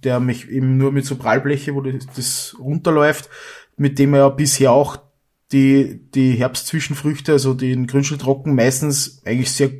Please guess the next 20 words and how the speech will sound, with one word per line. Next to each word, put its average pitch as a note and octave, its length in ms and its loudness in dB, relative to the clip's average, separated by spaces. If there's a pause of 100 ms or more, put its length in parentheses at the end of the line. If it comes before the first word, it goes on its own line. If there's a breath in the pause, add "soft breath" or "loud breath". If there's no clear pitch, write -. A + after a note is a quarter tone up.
(500)
mit C#3+ 140 0
Erfolg C#3 400 2
angebaut D3+ 540 0
haben, D#3 180 0 (480 loud breath)
haben C#3 220 2
wir D3+ 80 4
jetzt C#3+ 240 -4
direkt D#3+ 320 4
auf C#3+ 160 2
die, C#3+ 360 4 (140)
auf - 80 -20
den C3 140 0
Kreiselgruppe D#3 580 0
aufgebaut D3 520 2
und C#3+ 100 2
mit - 400 -4
dem C3 320 2
haben C#3+ 180 2
wir C#3 100 2
dann C#3 420 0